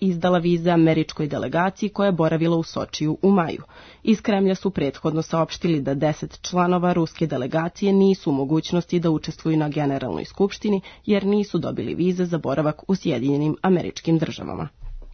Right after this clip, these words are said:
Poslanici britanskog parlamenta nastavili su sednicu nakon što je desetog septembra premijer Boris Johnson suspendovao parlament, a posle odluke Vrhovnog suda da je suspenzija protivzakonita.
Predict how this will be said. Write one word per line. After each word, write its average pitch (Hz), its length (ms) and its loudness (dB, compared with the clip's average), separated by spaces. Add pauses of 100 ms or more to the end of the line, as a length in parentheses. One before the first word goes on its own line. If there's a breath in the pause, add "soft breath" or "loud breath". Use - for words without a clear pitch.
(340)
Poslanici 180 560 0
britanskog 160 540 -2
parlamenta 175 580 2
nastavili 165 540 0
su - 140 -8
sednicu 180 520 0
nakon 170 300 0
što - 180 -8
je 131 40 -4
desetog - 500 -8
septembra 185 580 0
premijer 196 420 2
Boris 151 400 -2
Johnson 202 360 0
suspendovao 147 720 0
parlament, 175 640 2
a 190 120 0
posle 233 380 0
odluke 165 360 0
Vrhovnog - 500 -8
suda 190 300 2 (280 loud breath)
da 240 60 4
je 240 60 2
suspenzija 156 600 -2
protivzakonita. 147 1000 -4